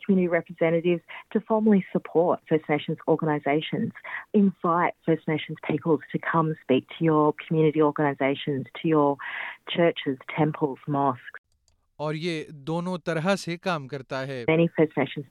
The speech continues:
Speaker 1: people are more than happy to support migrant communities and, and the, the struggles and the challenges that they're facing.
Speaker 2: دو ہزار تئیس میں وائس ٹو پارلیمنٹ ریفرینڈم نے فرسٹ نیشن کے لوگوں کے بارے میں جاننے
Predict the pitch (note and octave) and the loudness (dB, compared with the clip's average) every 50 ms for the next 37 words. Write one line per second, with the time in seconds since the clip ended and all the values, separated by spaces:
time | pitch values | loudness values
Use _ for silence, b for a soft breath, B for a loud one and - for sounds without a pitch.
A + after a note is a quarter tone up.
0 | - - D3 - - - C#3+ C3+ - - D3 C#3+ D3 C#3+ C#3+ C#3 D3 C#3+ C3+ D3+ | -6 -6 -6 -4 -4 -2 0 0 0 0 0 0 2 2 2 2 0 -2 -2 -4
1 | D3+ - - D3+ C3+ C3+ B B B B B B B _ - - - D#3+ D3 C#3 | -4 0 2 2 2 2 B B B B B B B _ -16 -2 2 4 6 6
2 | C3+ C3 B2+ - - E3 D#3 - - C#3+ C3+ - D3+ C#3 C3 C#3 D#3 D#3 - - | 6 4 2 0 -2 -2 -2 0 0 -2 -2 0 0 -2 -2 0 -2 -4 -4 -6
3 | - - C#3+ C3+ C3+ C3 - - C#3 C3+ C3 B2+ - _ - D3 C#3+ C#3+ D3 C#3+ | -4 -2 0 0 0 0 2 0 0 0 0 -4 -6 _ -2 -2 0 0 0 0
4 | C#3+ C#3+ B B - - G3 - - - A3 G#3+ F#3+ G#3 G#3+ F#3+ - F#3+ F3 E3+ | -2 -2 B B -4 -2 -2 -2 0 0 0 0 2 0 0 0 2 4 4 6
5 | D#3+ - - _ - - - D3+ D3 D3 D3 - D3+ - - - - - - B2 | 4 4 2 _ -6 -4 -2 -2 -2 -2 -4 -4 -6 -6 -4 -6 -4 0 0 0
6 | C3 - - - - C3+ - - - - - - _ _ _ _ _ _ _ _ | 0 0 -2 -2 -4 -4 -4 -8 -10 -10 -10 -12 _ _ _ _ _ _ _ _
7 | _ _ _ _ _ _ _ _ _ _ _ D#3 E3 E3+ F3+ F3+ D#3+ F#3 F#3 F#3 | _ _ _ _ _ _ _ _ _ _ _ -4 -2 0 0 0 0 0 -2 -2
8 | E3+ - G3 F#3+ G#3+ A3 - A#3+ A#3+ A#3+ G#3 F3 F3 F#3 F#3+ - - G#3+ F#3+ - | -2 -4 -4 -4 -4 -6 -6 -8 -8 -6 -6 -4 -4 -4 -4 -4 -6 -8 -6 -4
9 | F3+ E3+ F3 F3+ F#3+ F#3+ F#3+ F#3 F3+ F#3 E3 D#3+ - - F3 F3 F3+ F#3 A#3 A#3 | -2 -2 -2 -4 -4 -6 -8 -8 -8 -8 -10 -10 -8 -6 -6 -6 -4 -4 -4 -6
10 | G3 F#3+ G#3+ - - _ _ F3+ F#3 G3+ G3+ - - - F3 E3+ F3 E3+ - A3 | -6 -8 -10 -12 -14 _ _ -4 -2 -2 -2 -4 -8 -12 -8 -8 -8 -8 -8 -8
11 | G#3+ G3+ - F#3 E3 D#3+ E3 D#3+ F#3 F#3+ F3 G3 E3+ D#3+ D#3 D#3+ D#3+ E3+ E3 D#3+ | -10 -8 -8 -8 -8 -8 -8 -10 -10 -10 -10 -8 -6 -4 -4 -4 -4 -6 -8 -10
12 | D#3 C#3+ C3+ D3+ D3 D3+ D#3 E3 F3+ G#3 | -10 -10 -8 -8 -8 -8 -8 -10 -10 -12